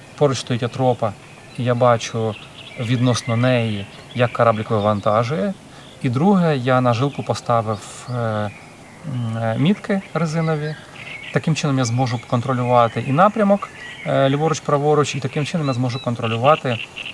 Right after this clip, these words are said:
е, дистанцію, щоб оснастка падала не ближче і не далі, щоб вона максимально точно лягала на цю тверду пляму.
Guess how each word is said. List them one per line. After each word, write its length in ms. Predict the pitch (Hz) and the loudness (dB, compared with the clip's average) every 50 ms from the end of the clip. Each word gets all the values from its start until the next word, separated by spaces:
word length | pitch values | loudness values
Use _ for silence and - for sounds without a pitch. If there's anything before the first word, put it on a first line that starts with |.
| - - - | -16 -8 -4
е, 120 | - 120 113 | 0 0 0
дистанцію, 880 | 123 123 - - 131 123 120 110 - - - 113 107 107 107 104 - - - - | 0 0 0 2 2 2 2 0 -4 -4 -6 -4 -4 -2 -2 -4 -4 -6 -10 -14
щоб 180 | - - - - - - - - - - - - | -10 -10 -10 -10 -12 -16 -18 -18 -18 -16 -10 -10
оснастка 420 | 113 - - 151 147 - - 131 | -4 0 2 2 2 2 -2 -4
падала 380 | - - 131 127 120 117 110 104 | 0 2 2 2 4 4 2 2
не 120 | 113 120 | 2 0
ближче 540 | 120 113 127 147 156 - - - - 123 - - - - - | 0 0 -2 -2 -2 -4 -6 -6 -8 -8 -10 -10 -12 -8 -4
і 60 | 135 | -2
не 140 | 120 120 113 | 0 0 2
далі, 320 | 107 117 131 151 175 170 - - - - - | 4 4 4 4 2 -2 -6 -8 -12 -16 -16
щоб 120 | - - - - | -16 -12 -8 -4
вона 260 | 127 127 131 127 120 | 0 2 2 2 2
максимально 840 | 143 135 117 - - 131 123 127 131 131 135 135 131 123 120 113 107 - - - - - - | 2 0 -2 -2 -2 -2 0 2 4 4 4 4 2 2 0 -2 -2 -4 -10 -20 -16 -6 0
точно 500 | 151 160 170 - - - 165 156 151 143 - - - - - - | 0 0 0 0 -4 -4 -2 -2 -2 -2 -4 -10 -20 -16 -6 -2
лягала 440 | 117 120 113 123 135 139 139 131 117 | 0 0 4 4 4 4 4 4 2
на 100 | 113 113 | 0 -2
цю 160 | - - 123 | -4 -6 -8
тверду 340 | - - 117 107 101 113 104 - - - - - | -6 -4 -4 -4 -2 -4 -6 -8 -10 -14 -6 -2
пляму. 420 | 120 107 101 95 95 101 113 120 | 2 2 4 2 2 -2 -6 -8